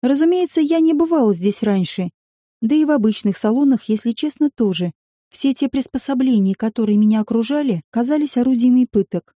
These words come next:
А вытворяли со мной много чего. Выщипывали брови, стригли и причесывали волосы,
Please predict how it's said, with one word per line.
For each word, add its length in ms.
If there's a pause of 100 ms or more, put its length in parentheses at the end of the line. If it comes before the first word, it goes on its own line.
(480)
А 80
вытворяли 560
со 180
мной 320 (220)
много 340
чего. 400 (420)
Выщипывали 600
брови, 480 (300)
стригли 460
и 40
причесывали 640
волосы, 640